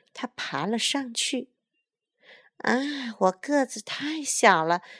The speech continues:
谁能把它孵出来呢？”小老鼠当然不行，狗也不合适。啊，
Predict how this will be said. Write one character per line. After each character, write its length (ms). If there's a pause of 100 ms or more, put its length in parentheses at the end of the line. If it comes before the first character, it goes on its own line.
谁 300
能 240
把 240
它 180
孵 300
出 220
来 300
呢？” 540 (1700)
小 240
老 280
鼠 560
当 260
然 200
不 180
行， 420 (840)
狗 400
也 200
不 220
合 300
适。 420 (640)
啊， 720